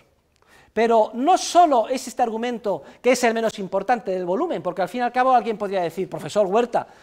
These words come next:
es que el desarrollo de los ordenadores ha sido tremendo, es que cada, eh, dos años se duplica la capacidad de almacenamiento. Quién sabe si, eh, de aquí a un siglo sí que sería posible poner el casquete y absorber toda la información y en tiempo real".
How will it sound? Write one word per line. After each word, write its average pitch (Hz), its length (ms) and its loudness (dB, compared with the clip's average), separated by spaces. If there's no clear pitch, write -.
es 180 120 -12
que 214 80 0
el 202 80 0
desarrollo 185 420 -2
de 208 80 0
los 202 140 -2
ordenadores 185 440 -2
ha 196 40 -4
sido 220 240 -2
tremendo, 165 480 -6
es 156 100 -8
que 208 120 -10
cada, 170 880 2
eh, 165 500 -6
dos 196 220 0
años 233 280 -2
se 202 140 0
duplica 220 400 0
la 185 100 2
capacidad 180 440 -2
de 214 80 0
almacenamiento. 175 840 -4
Quién 240 220 -2
sabe 247 480 -2
si, 185 480 -4
eh, 185 340 -4
de 180 80 0
aquí 220 280 0
a 190 360 4
un 208 200 -4
siglo 208 500 -2
sí - 160 -6
que 233 100 -4
sería 190 320 0
posible 247 420 -2
poner 180 220 2
el 185 120 0
casquete 196 380 -2
y 180 40 2
absorber 180 320 -2
toda 175 220 0
la 170 80 -2
información 165 560 -6
y 202 60 -4
en 170 100 -8
tiempo 175 340 -4
real". 170 340 0